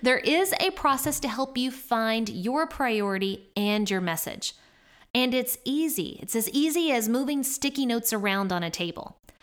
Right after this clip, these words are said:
So think about this. To help you organize the sheer quantity and mess of problems that are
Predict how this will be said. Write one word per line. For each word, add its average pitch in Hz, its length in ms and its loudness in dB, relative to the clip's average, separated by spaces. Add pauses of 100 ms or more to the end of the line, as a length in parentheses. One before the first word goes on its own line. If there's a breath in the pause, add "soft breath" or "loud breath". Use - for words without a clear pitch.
(180 loud breath)
So - 160 -2
think 427 240 2
about 285 220 2
this. - 320 -4 (560 soft breath)
To 262 80 -2
help 240 400 0
you 277 340 -2
organize 233 680 2
the 208 120 0
sheer 247 260 0
quantity 240 960 -2
and 196 300 0
mess 226 320 0
of 285 200 -4
problems 240 540 2
that 220 140 0
are 180 180 -2